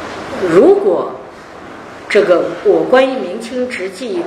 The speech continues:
的这二十多年的考察还有一点贡献的话，那么这一点贡献中可能就包括了对移民这种现象研究，它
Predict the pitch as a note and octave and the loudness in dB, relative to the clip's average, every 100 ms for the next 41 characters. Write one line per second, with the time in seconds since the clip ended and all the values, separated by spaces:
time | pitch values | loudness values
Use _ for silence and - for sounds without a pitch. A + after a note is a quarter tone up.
0 | F#3 E3 D#3 D3 D3+ D3+ - - - - | -4 -4 -6 -8 -12 -16 -18 -20 -20 -20
1 | - - G3+ F#3 F#3 C4 A3+ G#3 A#3 A#3+ | -20 -10 -6 -4 0 0 0 -2 -2 -2
2 | G#3+ F3 G#3 - E3+ D#3+ D#3+ E3 D#3+ - | -2 -8 -8 -10 -10 -12 -10 -12 -12 -18
3 | - - - - B3+ E4 - C#4 C#4 F#3+ | -20 -20 -18 -2 0 2 0 -4 -4 -4
4 | - - A#3 - A#3+ G3+ - D3+ - E3+ | -6 -10 -10 -10 -8 -8 -10 -18 -18 -18
5 | - - _ - _ _ _ A#3+ A3+ F3 | -18 -20 _ -20 _ _ _ -6 -6 -6
6 | - E4 D4 A#3+ - F#3 - - B3+ - | -8 -6 -6 -6 -2 -2 -2 -6 -6 -4
7 | A#3+ - G3+ G3 G3+ - F3+ - A3 D4+ | -4 -4 -4 -6 -8 -8 -8 -8 -8 -4
8 | B3+ - - F4+ F#4+ - D4 F#3 - - | -4 -2 0 2 0 -2 -2 -2 -4 -12
9 | - - - - - - - A#3+ F3 E3+ | -16 -20 -20 -20 -20 -20 -2 0 0 -4
10 | A3 G4 G4 E3+ F#3+ E4 C#4 F3 - - | -2 -2 -4 -8 -10 -10 -10 -12 -14 -8
11 | B3+ D#3 - A3 E3 - - - - _ | -6 -6 -8 -8 -8 -12 -18 -20 -20 _
12 | - - - - - - - - - - | -20 -20 -20 -20 -20 -20 -20 -20 -20 -20
13 | - - - - - - - - - - | -20 -20 -20 -20 -20 -20 -20 -20 -20 -20
14 | - E3+ D#3+ G3 C#4+ C#4+ C#4+ - - - | -6 -4 -2 -2 -4 -4 -8 -16 -20 -14
15 | - G3+ | -6 -4